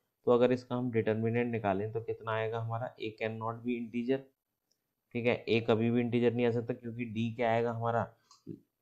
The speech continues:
D क्या है, परफेक्ट स्क्वायर नहीं बनेगा कभी भी। तो ये क्या हो गया हमारा,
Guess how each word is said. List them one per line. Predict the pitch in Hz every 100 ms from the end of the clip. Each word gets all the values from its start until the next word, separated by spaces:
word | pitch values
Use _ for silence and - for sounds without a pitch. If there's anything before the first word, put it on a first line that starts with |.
| 101
D | 101 113 117
क्या | 123 113
है, | 131 165
परफेक्ट | 113 110 117 117
स्क्वायर | - 123 117
नहीं | 123
बनेगा | 120 120 120
कभी | 120 120 123
भी। | 123
तो | 135 _ _ _ _ -
ये | 104 110 113
क्या | 117
हो | 107 101
गया | 107
हमारा, | 104 104 107